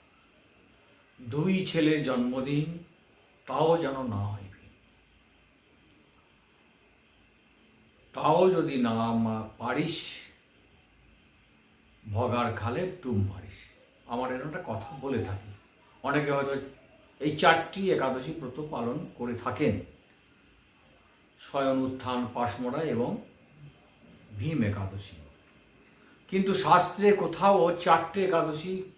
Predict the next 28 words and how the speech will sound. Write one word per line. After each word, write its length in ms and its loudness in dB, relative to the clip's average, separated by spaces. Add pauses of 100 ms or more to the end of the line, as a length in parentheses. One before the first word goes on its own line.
করতে 300 -4
হবে, 180 0
বাকি 300 -2 (100)
করতে 280 -8
হবে 280 -2
না, 80 0
এরকম 440 -4
কিন্তু 220 -12
কোথাও 420 -8
লেখা 240 -6
নেই। 140 -2 (1000)
প্রত্যেকটা 680 2
একাদশী 640 2
ব্রতই 420 0
পালন 340 -4
করতে 220 -16
হবে 220 -10 (520)
এবং 320 0
প্রত্যেকটা 520 -4
একাদশী 640 -2
ব্রতরই 480 -6 (800)
মাহাত্ম্য 480 -4
আছে, 180 -8
সমান 300 -6
মাহাত্ম্য 460 -8
আছে। 180 -18
সুতরাং 380 -8
এক, 300 -4